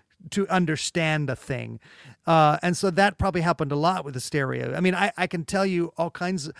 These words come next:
I, I've heard over the years, like, I, I once heard something about me, this is actually before the stereo, where, um, there was a show that I played where I was flipping out that I, uh,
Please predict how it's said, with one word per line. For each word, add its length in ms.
I, 160
I've 200
heard 180
over 160
the 100
years, 380
like, 260
I, 180
I 100
once 240
heard 240
something 300
about 360
me, 220
this 180
is 80
actually 240
before 320
the 100
stereo, 420
where, 380
um, 460
there 220
was 180
a 60
show 480
that 140
I 100
played 640
where 440
I 180
was 200
flipping 420
out 200
that 120
I, 80
uh, 100